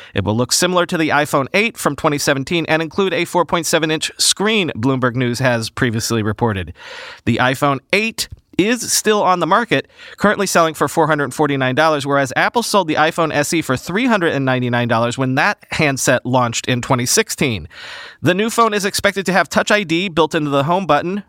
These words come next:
reusing established Apple technology instead of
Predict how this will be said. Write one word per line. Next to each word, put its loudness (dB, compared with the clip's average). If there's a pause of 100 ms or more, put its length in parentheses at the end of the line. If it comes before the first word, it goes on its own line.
(180)
reusing 0
established -2
Apple -2
technology 0
instead 0
of -4